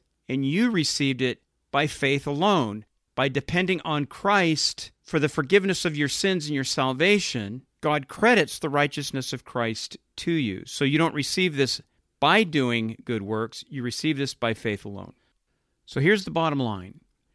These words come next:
You are not right with God based on what you do for him. You are right with God based on what he has done to you and for you.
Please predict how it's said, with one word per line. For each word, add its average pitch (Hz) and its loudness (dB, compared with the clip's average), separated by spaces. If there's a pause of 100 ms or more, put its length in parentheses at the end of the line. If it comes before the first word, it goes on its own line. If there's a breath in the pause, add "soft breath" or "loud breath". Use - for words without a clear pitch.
(200)
You 180 2
are 139 4
not 151 2
right 147 2
with 160 -6
God 113 -2
based 139 0
on 127 -2
what 120 -4
you 135 0
do 127 2
for 120 -2
him. 92 -12 (520)
You 139 -2
are 131 2
right 156 2
with 190 -2
God 120 -2
based 143 0
on 131 -2
what 123 0
he 214 -2
has 123 -2
done 120 -2 (260)
to - -2
you 180 0
and 147 -4
for 127 -2
you. 95 -8